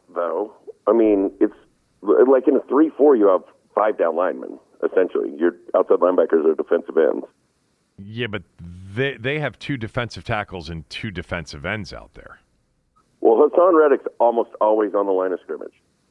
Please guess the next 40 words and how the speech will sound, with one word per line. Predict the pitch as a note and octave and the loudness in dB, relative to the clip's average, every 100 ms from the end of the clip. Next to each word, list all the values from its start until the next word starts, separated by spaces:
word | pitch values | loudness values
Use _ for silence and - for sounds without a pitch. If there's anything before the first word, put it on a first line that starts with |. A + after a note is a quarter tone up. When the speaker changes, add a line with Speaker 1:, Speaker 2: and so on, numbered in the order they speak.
| _ _ _ _ _ - - _ _ _ _ | _ _ _ _ _ -20 -20 _ _ _ _
Speaker 1:
right? | F#2 G#2 - _ | 0 0 -2 _
Speaker 2:
Yeah. | F2 D#2 A#1 - _ _ _ _ _ _ | -14 -14 -16 -20 _ _ _ _ _ _
He | E2 | -16
was, | E2 G2 G2 | -8 -8 -8
he, | F2+ F#2+ E2+ | -12 -12 -10
yes. | F2 A#1+ - - - _ _ _ _ _ _ _ _ _ | -10 -12 -14 -18 -20 _ _ _ _ _ _ _ _ _
Speaker 1:
And | A#2+ B2+ | 0 4
then | C3 B2+ | 2 4
so | C3 | 4
they | B2 | 4
play, | - C3+ A#2+ A#2 - _ - | 4 4 4 2 -4 _ -14
really, | A2 E3 C3+ | 0 2 4
it's | A2+ G#2+ | 2 0
a | G2+ - | -4 -4
three | C3+ | -6
four | A#2+ A#2+ G2+ - | 0 0 0 0
front. | G2+ D2 - _ _ _ - | -2 -2 -8 _ _ _ -10
Speaker 2:
But | B2+ - | -10 -8
Sweat, | - - E3+ G#3 A3+ | -16 -12 -4 -4 -6
Speaker 1:
Not, | _ | _
Speaker 2:
Cox, | - D3 D3+ F3+ E3+ | -2 2 4 2 2
Speaker 1:
not | G#3+ | 2
always. | A#3 | 4
Speaker 2:
Hargrave, | A3 D3+ D3 C3+ | 4 2 0 2
Speaker 1:
They | |
Speaker 2:
and | D3+ F#2 | 0 2
Speaker 1:
split | G#2+ C3 | 0 4
it | E3 | 4
up. | D#3+ | 2
Speaker 2:
Graham | E2 D#2+ _ _ | 0 -8 _ _
are | F2+ | -6
out | F2 E2+ - | -6 -6 -8
there | E2+ | -8
a | E2 | -6
lot | F2+ G2 D#2+ | -6 -6 -8
as | E2 | -12
the | D2 | -14
four | - G2+ F2 | -14 -10 -10
down | E2 D#2 C#2+ | -8 -10 -8
linemen. | D#2 G2 D2+ - | -8 -8 -10 -18